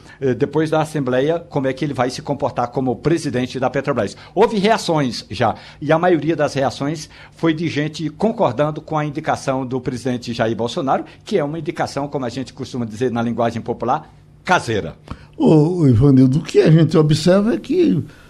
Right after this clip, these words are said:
Speaker 2: só teve a construção de um discurso até agora, né? "Eu me interessei,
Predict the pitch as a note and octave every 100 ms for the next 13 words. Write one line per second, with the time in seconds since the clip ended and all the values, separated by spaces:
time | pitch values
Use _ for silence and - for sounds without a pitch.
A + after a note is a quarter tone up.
0 | - - F#3 F3+ G3 G#3 G#3+ C4 A3 -
1 | G3 D#3 D#3+ - F#3 A3 G#3 G3+ F4 E4+
2 | - E3 E3 A#2 - - - - - -
3 | A#2+ E3 D3 C3 A#2+ A#2+ D#3 D#3+ D#3 -
4 | - G3 D#3 D#3 D#3+ G3+ G3+ G3 G3 F#3
5 | C#3+ G#2